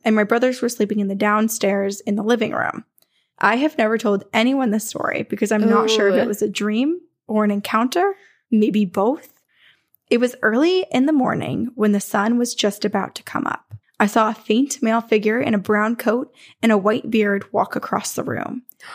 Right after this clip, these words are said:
Speaker 1: He started
Speaker 2: Oh.
Speaker 1: from the back door and walked across the room, headed for the top of the stairs. I wasn't frightened, and it didn't seem like this figure knew that we were there. I'm not sure if it was a dream or not because I didn't hear the back door open,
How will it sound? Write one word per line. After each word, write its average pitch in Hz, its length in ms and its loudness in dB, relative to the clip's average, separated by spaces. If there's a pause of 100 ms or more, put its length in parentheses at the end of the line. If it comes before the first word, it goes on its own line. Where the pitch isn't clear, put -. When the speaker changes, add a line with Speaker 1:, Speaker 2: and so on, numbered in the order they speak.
(420)
Speaker 1:
He 254 160 4
started 247 440 0
Speaker 2:
Oh. - 40 -12
Speaker 1:
from 269 140 0
the 269 80 2
back 202 320 0
door 202 520 0
and 220 200 2
walked 208 260 0
across 220 380 -2
the 254 120 0
room, 233 260 2
headed 202 300 -2
for - 120 0
the 202 80 4
top - 260 -4
of - 140 -14
the - 60 -14
stairs. - 580 -4 (520)
I 214 80 4
wasn't 247 360 2
frightened, 220 440 -2
and 202 100 0
it 190 100 -4
didn't 208 220 0
seem 208 240 0
like 208 160 -2
this 208 180 -2
figure 202 300 0
knew 233 500 0
that 202 200 -2
we 208 120 2
were 196 160 -2
there. 233 520 -2 (320)
I'm 220 140 4
not 233 220 2
sure 226 240 0
if 214 120 -2
it - 80 -4
was 208 120 -6
a 202 60 -4
dream 254 520 0
or 330 100 0
not 339 400 -2
because 226 280 -2
I - 120 0
didn't 254 240 -2
hear 277 320 -2
the 269 120 0
back - 360 -2
door 196 320 -2
open, 196 440 -4